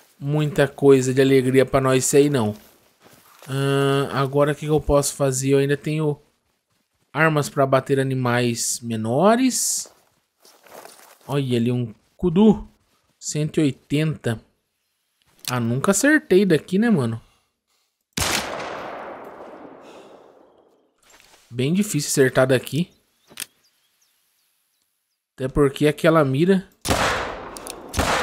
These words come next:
não tem zoom. Um nível quatro grande até, cara. Tentei, mas não deu. Eu vou, eu vou descer o mapa, ver se eu acho uns kudu, uns javali beirando uns lagos aí.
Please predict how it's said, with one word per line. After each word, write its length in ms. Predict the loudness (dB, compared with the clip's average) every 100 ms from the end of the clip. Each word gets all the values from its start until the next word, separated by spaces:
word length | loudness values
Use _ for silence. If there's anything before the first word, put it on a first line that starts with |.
| -4 -8 -10 -12 -12 -12 -14 -16 -18 -18 -20 -20 -20 -8
não 220 | -4 -2
tem 300 | 2 2 2
zoom. 340 | 0 0 0 -2 -6 _ _ _ _ _ _ _ _ _ _ _
Um 60 | -4
nível 320 | 0 2 0
quatro 360 | 4 4 4 0
grande 400 | 0 2 4 2
até, 280 | 2 2 2
cara. 320 | 0 -2 -6 _ _ _ _ _ -16 -16 -6
Tentei, 420 | 2 4 4 2 2
mas 140 | 4
não 80 | 4
deu. 320 | 6 4 2 -6 -20 -20 -20 -20 _
Eu 140 | -4
vou, 880 | 2 6 8 8 8 8 8 6 2 -6 -14 -20 -20 -20 _ -6
eu 100 | -2
vou 140 | -2
descer 540 | 2 2 4 4 6
o 120 | 6 6
mapa, 300 | 4 4 2
ver 140 | 2
se 100 | 4
eu 100 | 6
acho 300 | 6 4 -2
uns 280 | -2 -2 -8
kudu, 640 | -10 -2 2 4 2 0
uns 100 | 0
javali 440 | 2 4 4 4 2
beirando 320 | 2 2 0
uns 200 | -2 2
lagos 420 | 4 4 4 2
aí. 300 | 4 4 2